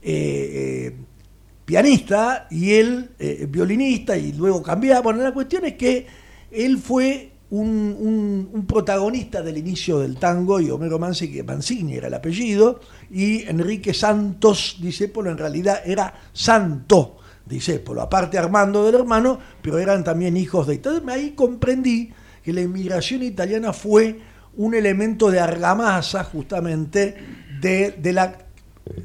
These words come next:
aparición, digamos, del tango, y nombro a De Caro porque, eh, justamente Astor Piazzolla le dedicó una composición que se llama De Carísimo. Entonces,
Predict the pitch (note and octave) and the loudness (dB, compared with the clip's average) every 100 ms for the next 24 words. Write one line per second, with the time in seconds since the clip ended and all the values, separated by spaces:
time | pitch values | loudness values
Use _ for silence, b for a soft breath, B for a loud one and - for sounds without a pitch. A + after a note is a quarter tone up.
0 | - E3+ C3+ F3+ F#3 F#3 - A#3 A3+ A3 | -6 -2 2 2 2 -2 2 4 4 2
1 | F#3+ F#3 D3+ D3 C#3+ G3+ F3 E3 E3+ G3 | 2 2 2 0 2 2 4 0 0 0
2 | A#3+ A#3+ A#3+ A3+ B - F3 G3 A#3+ G3+ | 0 4 4 4 B -4 0 2 2 2
3 | G3 A3 - E3 B2+ E3 F#3 G3+ b b | 4 2 -2 -10 -6 -4 -2 -4 b b
4 | - C#3+ C#3 C3+ C3+ B2+ F3 D#3 F#3 F3 | -16 -8 -6 -6 -6 -8 -8 -2 0 0
5 | F3+ F3 G#3 F#3+ D3 G3+ G#3+ - F#3 F3 | -2 0 0 2 -2 -4 -2 0 2 4
6 | G3+ - - C#3 D#3+ D#3+ E3 D#3 E3+ F#3 | 4 0 -10 -6 -4 -4 -6 -4 -2 -2
7 | D#3 C#3+ C3+ B2+ D3 - D#3+ F3 D3 D3+ | -2 -4 -6 -8 -8 -4 -4 -4 -6 -8
8 | D3+ C3 A#2+ C3+ C3+ - - - b b | -8 -8 -8 -10 -10 -14 -18 -20 b b
9 | D#4 C4+ C#4 - | -2 0 0 0